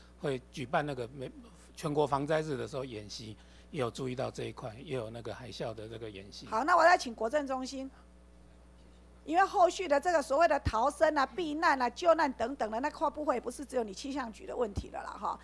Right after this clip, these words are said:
Speaker 2: 那我请教国政中心哦，那针对刚刚我们气象局主任的这样子的一个说法了哈，来，我再求证一次哦，你是专家嘛哈？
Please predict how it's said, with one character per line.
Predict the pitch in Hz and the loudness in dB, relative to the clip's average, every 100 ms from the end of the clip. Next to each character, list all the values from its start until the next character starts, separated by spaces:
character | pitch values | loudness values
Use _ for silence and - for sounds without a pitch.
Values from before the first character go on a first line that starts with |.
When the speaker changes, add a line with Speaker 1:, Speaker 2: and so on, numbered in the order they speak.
| - - | -18 -6
Speaker 2:
那 | 339 | 4
我 | 349 | 6
请 | 330 254 | 6 4
教 | 285 311 | 4 4
国 | 240 240 | 2 -2
政 | 285 | -2
中 | 254 240 | -2 -4
心 | - 233 | -6 -2
哦， | 208 - - - | -2 -2 -14 -2
那 | 381 | 2
针 | 392 381 403 | 4 4 2
对 | 392 | 4
刚 | 370 339 | 4 8
刚 | 359 311 | 8 8
我 | |
们 | 247 269 | 4 -2
气 | - 359 | -4 -4
象 | 359 311 | -2 -2
局 | 247 233 | -4 -8
主 | 233 | 0
任 | 302 302 | 2 4
的 | 254 | 2
这 | 277 | 2
样 | 302 294 | 0 0
子 | 254 | -4
的 | 233 254 | 0 0
一 | |
个 | 262 240 | 0 -4
说 | - 254 254 | 0 0 0
法 | - - | -2 -2
了 | - | -2
哈， | 208 185 - - - - | -2 -2 -4 -16 -20 0
来， | - 254 | 6 8
我 | - 254 | 8 4
再 | 349 330 | 6 4
求 | - 262 | 4 -2
证 | 269 311 | 4 2
一 | 254 | 2
次 | - 277 | 0 0
哦， | |
你 | 233 226 | 2 -2
是 | - 320 | -4 -6
专 | - 302 269 | 0 2 2
家 | 269 269 254 | 2 4 4
嘛 | 233 190 | 2 -2
哈？ | 190 | -4